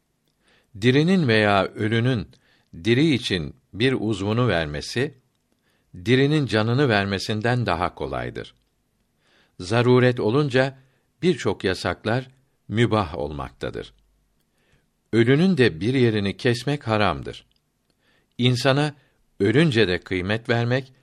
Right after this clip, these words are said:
saygı göstermek vaciptir. Fakat zaruret olunca bu haramlık kalkar. Müslüman mütehassıs tabipler, bir hastanın ölümden kurtulması için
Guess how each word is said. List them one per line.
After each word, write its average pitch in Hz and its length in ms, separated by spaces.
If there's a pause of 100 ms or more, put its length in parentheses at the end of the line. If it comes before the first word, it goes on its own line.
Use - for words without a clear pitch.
(240)
saygı 107 480
göstermek 101 760
vaciptir. 76 720 (840)
Fakat 127 420 (540)
zaruret 117 640
olunca 135 560 (460)
bu 123 240
haramlık 95 560
kalkar. 69 580 (1120)
Müslüman 151 520
mütehassıs 113 720
tabipler, 92 640 (500)
bir 165 120
hastanın 120 540
ölümden 110 560
kurtulması 95 640
için 76 440